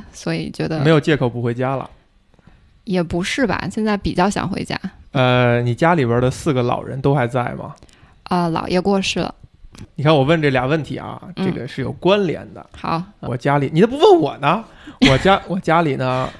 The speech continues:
Speaker 2: 爷爷跟姥爷是在二零零四、零五年左右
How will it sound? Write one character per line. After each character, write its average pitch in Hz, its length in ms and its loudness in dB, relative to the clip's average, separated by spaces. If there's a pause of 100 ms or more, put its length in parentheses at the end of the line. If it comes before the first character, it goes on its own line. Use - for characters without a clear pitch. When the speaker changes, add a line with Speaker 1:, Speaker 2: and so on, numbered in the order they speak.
(120)
Speaker 2:
爷 131 260 0
爷 139 120 4
跟 135 520 0
姥 123 200 -4
爷 123 300 -4
是 123 180 -6
在 113 600 -4 (280)
二 120 220 -4
零 127 560 -8 (200)
零 131 220 -6
四、 143 260 -4
零 123 140 -6
五 139 280 -6
年 120 200 -6
左 123 200 -4
右 110 260 -10